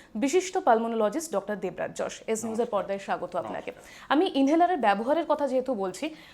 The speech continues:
Speaker 1: তো শ্বাসকষ্টের ক্ষেত্রে ঠিক কোন মুহূর্তে ইনহেলারের ব্যা-, মানে আপনারা পরামর্শ দেন ব্যবহার করার জন্য, বা কেনই দেন, সেটা যদি একটু ফার্স্টে
Speaker 2: দেখুন,
Speaker 1: বলেন।
Speaker 2: ইনহেলারের ব্যবহার দেখতে গেলে দেখতে হয় যে কীরকম ইনহেলার।
Speaker 1: হুম।
Speaker 2: মানে, ইনহেলার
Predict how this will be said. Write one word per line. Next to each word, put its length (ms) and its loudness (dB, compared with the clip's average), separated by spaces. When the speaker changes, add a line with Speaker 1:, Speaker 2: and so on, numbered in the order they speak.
Speaker 1:
তো 80 0
শ্বাসকষ্টের 760 -2
ক্ষেত্রে 360 -4
ঠিক 200 -4
কোন 220 4
মুহূর্তে 360 0
ইনহেলারের 340 0
ব্যা-, 200 0
মানে 220 -2
আপনারা 320 0
পরামর্শ 440 -2
দেন 340 -2
ব্যবহার 360 0
করার 320 -8
জন্য, 280 -8
বা 80 2
কেনই 480 0
দেন, 160 -6
সেটা 280 -4
যদি 120 -4
একটু 120 -8
ফার্স্টে 280 -8
Speaker 2:
দেখুন, 160 4
Speaker 1:
বলেন। 200 0
Speaker 2:
ইনহেলারের 420 6
ব্যবহার 460 6
দেখতে 300 0
গেলে 200 0
দেখতে 400 -2
হয় 160 4
যে 120 -2
কীরকম 480 4
ইনহেলার। 480 -2
Speaker 1:
হুম। 100 -12
Speaker 2:
মানে, 460 2
ইনহেলার 420 0